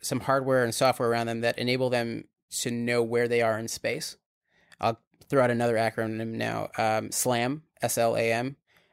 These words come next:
uh, stands for Simultaneous Localization and Mapping. And that's a family of algorithms,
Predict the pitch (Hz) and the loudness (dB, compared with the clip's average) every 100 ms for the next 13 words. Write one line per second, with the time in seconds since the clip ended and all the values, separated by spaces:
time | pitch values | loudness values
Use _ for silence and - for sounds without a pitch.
0 | - - 113 - 117 113 117 110 127 123 | -6 0 0 0 -2 -2 -4 -2 0 0
1 | 123 - 120 117 110 117 120 113 110 110 | -2 -2 -2 -2 -2 -2 0 0 0 -2
2 | 110 104 107 104 165 170 - _ _ _ | -4 -6 -6 -4 -4 -6 -8 _ _ _
3 | _ - 131 117 104 - 139 131 123 104 | _ 0 0 0 -2 2 2 4 4 4
4 | 123 120 110 104 107 | 2 2 0 -4 -6